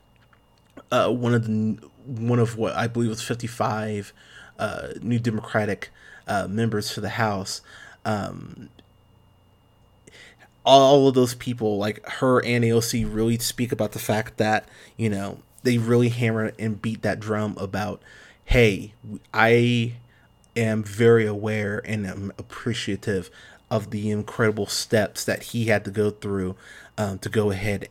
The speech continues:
for me to get here." Um, really acknowledging all the work he did. And the, the amount of reverence that he has when he's walking around,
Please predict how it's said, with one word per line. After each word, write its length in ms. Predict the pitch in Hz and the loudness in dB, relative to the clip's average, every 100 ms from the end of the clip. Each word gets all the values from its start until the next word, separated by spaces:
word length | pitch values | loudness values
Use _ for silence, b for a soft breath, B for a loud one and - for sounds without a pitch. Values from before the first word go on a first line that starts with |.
| _ | _
for 280 | - - 110 | -14 -4 -2
me 300 | 107 107 107 | 0 0 -2
to 80 | 113 | -4
get 280 | 107 95 - | -6 -8 -8
here." 300 | - - - B B B | -10 -10 -14 B B B
Um, 320 | 107 104 98 107 | -2 0 0 6
really 400 | 131 143 131 117 | 10 10 8 4
acknowledging 580 | 117 113 120 120 117 101 | 0 2 0 0 -4 -2
all 220 | 98 107 | -2 0
the 100 | 110 | 0
work 240 | 104 123 - | 0 -4 -6
he 100 | - | -10
did. 300 | - - - | -8 -10 -4
And 400 | 117 113 107 104 B B B B B B _ - _ _ _ _ - | -2 0 -2 -4 B B B B B B _ -20 _ _ _ _ -2
the, 220 | 120 131 - - - | 2 2 0 -20 -10
the 200 | - 131 | -2 4
amount 340 | 127 123 123 156 | 4 4 2 2
of 200 | 110 107 | -2 -2
reverence 480 | 107 101 120 127 - | -4 -2 -2 -2 -4
that 200 | 87 - | -4 -6
he 140 | 113 | -8
has 400 | 101 101 104 104 | -4 -2 -2 -2
when 80 | 101 | -4
he's 220 | 117 101 | -4 -2
walking 320 | 104 101 107 | -2 -2 -4
around, 480 | 101 104 101 104 | -6 -6 -6 -6